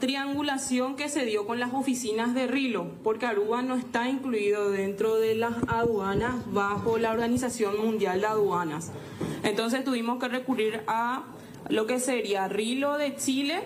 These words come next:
esta en, a Rilo del Caribe y a su vez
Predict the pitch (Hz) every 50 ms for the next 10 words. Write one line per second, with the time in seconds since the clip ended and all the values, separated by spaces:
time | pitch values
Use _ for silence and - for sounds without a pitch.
0 | - - - - - - 220 220 220 214 - 247 247 269 - - - - - 226
1 | 220 214 214 214 202 - - 214 220 214 208 208 208 220 226 240 247 247 247 254
2 | 254 262 254 269 254 233 220 220 226 247 269 285 294 302 294 294 - 254 254 269
3 | 277 - - 247 285 269 - 285 262 214 202 202 214 233